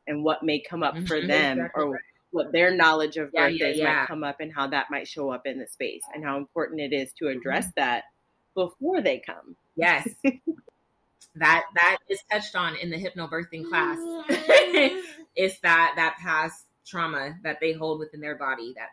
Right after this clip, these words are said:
Speaker 2: absolutely can be triggered within your birth that you don't need. <laughs> So all of that has to get, um, addressed and dealt with before. So yeah, I asked my mom about that. I asked my mom about her mom's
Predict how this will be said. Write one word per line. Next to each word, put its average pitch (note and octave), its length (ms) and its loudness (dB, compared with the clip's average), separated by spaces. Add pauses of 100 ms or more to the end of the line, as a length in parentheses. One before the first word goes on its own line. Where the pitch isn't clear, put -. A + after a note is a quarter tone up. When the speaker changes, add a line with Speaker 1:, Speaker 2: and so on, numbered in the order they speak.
Speaker 2:
absolutely D3 580 -4
can C#3 240 -14
be C3 100 -14
triggered C3+ 380 -14
within C#3 280 -12
your D3+ 180 -8
birth E3 260 -4 (400)
that D3 280 -4
you E3 80 -6
don't D3 220 -4
need. D3+ 460 -6
<laughs> B3+ 40 2
So G3+ 640 6 (340)
all E3 260 2
of D3+ 100 -2
that C3+ 260 0
has D3 300 -4
to D3+ 80 -12
get, C3 320 -8 (120)
um, G#2+ 380 -8 (160)
addressed D3 480 -6
and D3 100 -8
dealt C3 260 -8
with A#2+ 220 -8 (380)
before. C3+ 580 -6 (200)
So - 160 -6
yeah, D3 300 -2 (120)
I D3+ 80 0
asked C#3+ 280 -2
my D3 100 -6
mom C3+ 160 -8
about A#2+ 300 -10
that. D3+ 340 0 (960)
I E3 80 2
asked D3 400 -2
my C#3+ 80 -6
mom C#3 220 -6
about B2 240 -6
her F3+ 160 0
mom's F3 400 -4